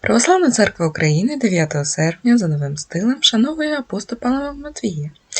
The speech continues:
одного з найближчих учнів Христа, а також мучеників Антонія Олександрійського і Юліана.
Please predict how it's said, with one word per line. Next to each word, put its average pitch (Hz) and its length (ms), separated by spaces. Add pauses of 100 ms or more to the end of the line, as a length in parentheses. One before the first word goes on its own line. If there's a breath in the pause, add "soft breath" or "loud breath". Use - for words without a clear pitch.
(380 loud breath)
одного 320 240
з - 80
найближчих 220 640
учнів 196 300
Христа, - 440 (560 loud breath)
а 170 140
також 147 440
мучеників 208 560
Антонія 147 520
Олександрійського 240 960
і 214 100
Юліана. 208 640